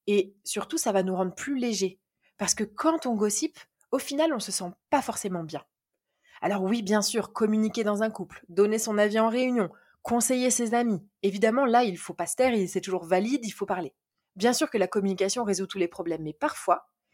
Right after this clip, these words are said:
il y a des situations dans lesquelles se taire est une belle option. Connaissez-vous la citation ? « Si ta parole n'améliore pas le silence, alors tais-toi » ? Sadhguru disait qu'on pourrait réduire de moitié le nombre de mots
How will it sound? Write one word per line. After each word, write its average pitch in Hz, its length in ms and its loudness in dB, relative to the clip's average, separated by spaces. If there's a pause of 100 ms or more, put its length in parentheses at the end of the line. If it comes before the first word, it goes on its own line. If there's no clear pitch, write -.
(140)
il 202 140 -2
y 220 80 4
a 302 100 10
des 240 140 -2
situations 208 520 -6
dans 277 140 -2
lesquelles 233 500 0 (300)
se - 220 -6
taire 269 520 -2 (140)
est 202 220 -8
une 165 180 -6
belle 226 380 4
option. - 360 -8 (480)
Connaissez-vous 233 440 -2
la 247 100 -2
citation ? « 220 500 -2
Si 247 140 -4
ta 196 140 2
parole 226 600 4
n'améliore 185 480 0
pas 247 120 0
le 247 100 -2
silence, 208 420 -4
alors 185 260 -2
tais-toi » ? 190 460 -6 (280)
Sadhguru 262 600 0
disait 226 320 -4
qu'on 196 360 -2
pourrait 226 260 -4
réduire 220 400 -2
de 175 100 0
moitié 254 480 -4
le 185 120 -2
nombre 233 240 -4
de 202 100 0
mots 240 460 0